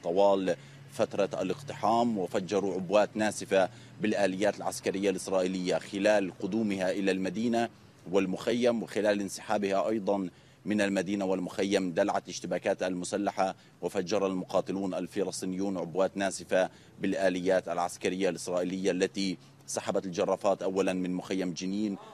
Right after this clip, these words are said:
ثم سحبت الآليات من محيط المستشفيات، والآن هي باتجاه المعسكرات المحيطة بمدينة جنين، تحديدًا باتجاه حاجز الجلمة شمال مدينة جنين ومعسكر سالم غرب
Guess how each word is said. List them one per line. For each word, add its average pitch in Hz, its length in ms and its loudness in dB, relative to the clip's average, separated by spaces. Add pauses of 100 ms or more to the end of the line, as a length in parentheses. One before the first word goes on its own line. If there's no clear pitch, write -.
(140)
ثم 95 140 -2
سحبت 95 360 -4
الآليات 92 540 2
من 92 100 -4
محيط 90 420 -6 (140)
المستشفيات، 92 800 -2
والآن 101 440 0 (320)
هي 101 160 2
باتجاه 92 580 0
المعسكرات 92 800 0
المحيطة 90 520 -4
بمدينة 92 460 -2
جنين، 87 360 -4
تحديدًا 95 540 -2 (380)
باتجاه 92 380 0
حاجز 92 560 -2
الجلمة 92 640 0 (680)
شمال 95 360 0
مدينة 98 280 -2
جنين 104 480 -2 (280)
ومعسكر 98 640 0
سالم 101 540 2
غرب 95 600 0